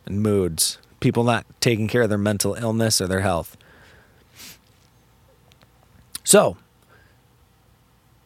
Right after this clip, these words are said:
I'm gonna digress and circle back a little bit here. So,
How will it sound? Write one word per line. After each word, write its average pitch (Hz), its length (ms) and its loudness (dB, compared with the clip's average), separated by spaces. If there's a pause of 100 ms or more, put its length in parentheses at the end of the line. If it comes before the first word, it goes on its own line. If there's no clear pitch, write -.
(200)
I'm 123 80 -4
gonna 101 120 -2
digress 107 800 2 (300)
and 143 100 -8
circle 165 320 2
back 107 320 0
a 101 60 -2
little 92 180 0
bit 87 180 -4
here. 92 280 0 (1120)
So, 156 360 4